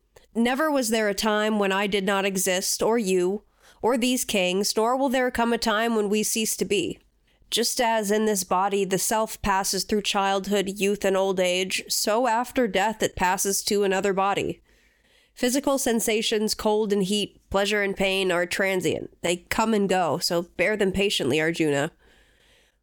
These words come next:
Only the man who is unmoved by any sensations, the wise man indifferent to pleasure, to pain, is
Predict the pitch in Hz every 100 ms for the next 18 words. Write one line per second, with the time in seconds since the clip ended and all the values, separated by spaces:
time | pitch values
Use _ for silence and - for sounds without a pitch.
0 | - 214 247 294 269 240 214 233 220 233
1 | 208 208 208 190 190 196 190 170 170 170
2 | 185 196 - 185 185 180 180 180 175 185
3 | - 185 180 214 220 220 196 180 190 180
4 | 196 196 202 - 190 - 175 180 180 180
5 | - - 190 170 175 175 -